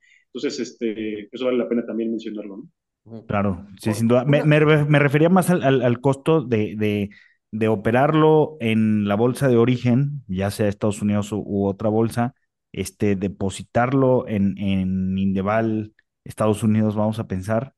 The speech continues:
Speaker 3: este, y que lo, que, que lo listen en, en su cuenta. Este, ¿cuál? Me refería más a, a, a esos costos transaccionales en el extranjero,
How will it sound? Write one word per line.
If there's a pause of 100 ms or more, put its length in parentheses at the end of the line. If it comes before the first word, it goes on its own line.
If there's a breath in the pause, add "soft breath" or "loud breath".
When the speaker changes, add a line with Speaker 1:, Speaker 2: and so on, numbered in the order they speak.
(340)
Speaker 3:
este,
y
que
lo,
que,
que
lo
listen
en,
en
su
cuenta. (400 soft breath)
Este, (560)
¿cuál?
Me
refería
más
a,
a,
a
esos
costos
transaccionales
en
el
extranjero,